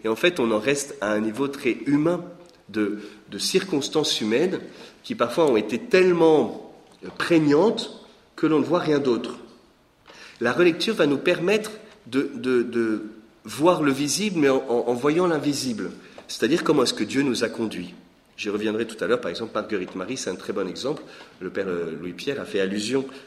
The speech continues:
euh, hier à, à ça. Mais c'est, c'est aussi l'histoire de Joseph. On voit les actions des hommes, vous voyez, Joseph qui est vendu par ses frères, ce qui est quand même un peu vache,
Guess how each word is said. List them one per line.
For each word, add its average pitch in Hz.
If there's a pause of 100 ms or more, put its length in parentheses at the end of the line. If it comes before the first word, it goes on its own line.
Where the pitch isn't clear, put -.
euh, 87
hier 107 (260)
à, 87
à 98
ça. 95
Mais 90
c'est, 120
c'est -
aussi 113
l'histoire 117
de 107
Joseph. 135 (640)
On 104
voit 120
les 117
actions 120
des 104
hommes, 131
vous 120
voyez, 107
Joseph 107
qui 101
est -
vendu 98
par 92
ses 107
frères, 143
ce -
qui -
est -
quand 85
même 85
un 82
peu 101
vache, 131